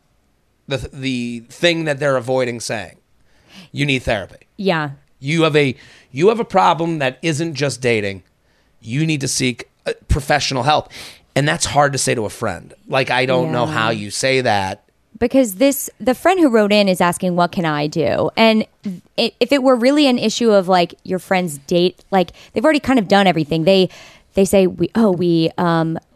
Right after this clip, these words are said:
Speaker 2: we go, we have lives outside of this. We don't just talk about our husbands. We
Speaker 1: Right.
Speaker 2: take her to these things. We have, like,"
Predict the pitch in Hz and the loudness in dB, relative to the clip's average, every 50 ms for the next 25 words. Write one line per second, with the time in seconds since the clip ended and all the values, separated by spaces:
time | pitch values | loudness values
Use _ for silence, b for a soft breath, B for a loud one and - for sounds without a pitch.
0 | _ _ - 196 208 185 208 190 190 190 185 - - 220 208 214 196 180 190 185 | _ _ -6 -6 -4 2 4 4 4 4 2 0 0 2 2 2 2 0 2 2
1 | 185 196 196 190 202 190 - - 262 262 254 220 190 180 - - 190 190 180 - | 2 2 2 2 0 -2 0 0 2 2 4 2 0 0 0 0 0 0 0 0
2 | 220 220 - - 269 262 247 - 226 226 208 202 190 190 190 175 - 196 190 180 | -2 -4 -2 0 0 0 0 2 2 2 4 4 2 2 0 -2 0 -2 -4 -4
3 | 156 185 190 180 131 131 120 220 202 - 226 226 233 214 254 262 240 - - 220 | -4 -2 -2 0 2 2 4 2 2 2 4 2 2 2 2 0 0 0 -2 -2
4 | 208 202 165 170 196 196 190 185 180 165 B B B B B B B - 190 180 | -2 -2 -2 -2 0 2 4 2 2 0 B B B B B B B 2 2 2
5 | - - | 0 -4